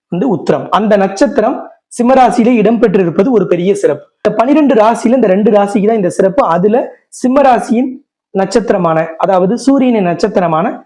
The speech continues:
உத்திர நட்சத்திரம் இடம்பெற்றிருப்பது சிம்ம ராசியில். இது இந்த ராசிக்கு மிகப்பெரிய சிறப்பு. சிம்ம ராசியின் அதிபதி சூரிய பகவான். சூரியன்கிறது எதை குறிக்கும்? சிவபெருமானை கடவுளில் குறிக்கும், உறவில் தந்தையை குறிக்கும். இந்த உலகத்தில் உயிரை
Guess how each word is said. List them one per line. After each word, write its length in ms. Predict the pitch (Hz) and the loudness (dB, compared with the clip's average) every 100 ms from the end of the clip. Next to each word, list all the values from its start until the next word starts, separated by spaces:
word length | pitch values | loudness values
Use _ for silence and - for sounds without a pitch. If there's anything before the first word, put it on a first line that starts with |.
| _ - 247 | _ -4 -2
உத்திர 200 | 302 277 | 0 0
நட்சத்திரம் 460 | 208 190 175 170 165 | 0 0 0 0 0
இடம்பெற்றிருப்பது 680 | 214 202 165 160 - - - | 0 0 -2 -2 -4 -4 -6
சிம்ம 260 | - 180 | -6 -2
ராசியில். 380 | 170 151 208 190 | 0 0 0 -2
இது 200 | 175 202 330 - - | 0 0 -2 -6 -4
இந்த 160 | 202 | 0
ராசிக்கு 480 | 165 170 185 175 233 | 2 2 0 -2 -2
மிகப்பெரிய 560 | 190 156 185 165 151 170 | -2 0 0 0 -2 -2
சிறப்பு. 320 | 151 139 - _ _ _ - | -4 -6 -8 _ _ _ -20
சிம்ம 300 | - - 285 | -10 -2 2
ராசியின் 400 | 320 254 190 226 170 | 2 2 0 0 2
அதிபதி 440 | 175 226 202 285 - | 2 2 0 -2 -4
சூரிய 360 | - 220 196 170 | -6 -2 0 0
பகவான். 400 | 143 131 123 127 _ | -2 -4 -8 -14 _
சூரியன்கிறது 680 | - 285 311 277 262 240 202 | -6 0 2 2 2 2 0
எதை 220 | 185 220 | 0 0
குறிக்கும்? 380 | 202 190 170 196 196 _ _ | 0 0 0 -4 -6 _ _
சிவபெருமானை 680 | - 349 285 262 220 170 185 | -8 -2 0 2 2 2 0
கடவுளில் 460 | 202 165 196 180 185 | 0 0 0 0 -2
குறிக்கும், 340 | - 139 127 - _ - | -4 -6 -12 -20 _ -10
உறவில் 460 | 196 226 254 262 - | 0 2 2 0 -2
தந்தையை 480 | 185 214 262 196 196 | -2 0 2 2 0
குறிக்கும். 380 | 170 139 180 247 _ - - | -4 -8 -10 -20 _ -20 -4
இந்த 100 | 226 202 | 0 2
உலகத்தில் 460 | 269 262 - 269 | 2 2 0 0
உயிரை 380 | 220 220 277 285 | 0 2 2 2